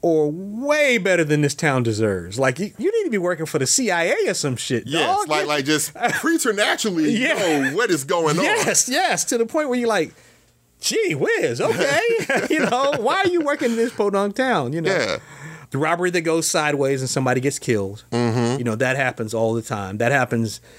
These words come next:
Speaker 1: that happened in A Simple Plan. Um, it happens in all of 'em.
Speaker 2: Yes.
Speaker 1: You know, essentially, you know, something's gonna happen. In, uh, in High, Hell or High Water,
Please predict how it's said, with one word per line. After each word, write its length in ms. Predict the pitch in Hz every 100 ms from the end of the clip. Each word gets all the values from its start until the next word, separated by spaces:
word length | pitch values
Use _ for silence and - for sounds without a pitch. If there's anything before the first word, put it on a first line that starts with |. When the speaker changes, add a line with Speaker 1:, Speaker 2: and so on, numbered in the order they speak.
| - -
Speaker 1:
that 80 | 147
happened 300 | 160 156 151
in 80 |
A 60 | 139
Simple 300 | - 160 147
Plan. 640 | - 151 143 139 143 139
Um, 760 | 131 123 117 117 117 117 113 107 _
it 120 | 185 175
happens 300 | 170 147 139
in 80 | 123
all 200 | 110 95
of 120 | 85
'em. 140 | 82 _ _
Speaker 2:
Yes. 140 | 117 107
Speaker 1:
You 60 |
know, 80 | 117
essentially, 420 | 110 135 - 104
you 100 | 110
know, 120 | 110
something's 400 | - 160 151 143
gonna 180 | 135 123
happen. 380 | 123 120 - 117 - - - -
In, 100 | 170
uh, 360 | 156 143 139 139
in 360 | 147 143 139 117 -
High, 280 | 147 170 175
Hell 200 | 185 180
or 80 |
High 160 | 151 160
Water, 500 | 143 160 156 123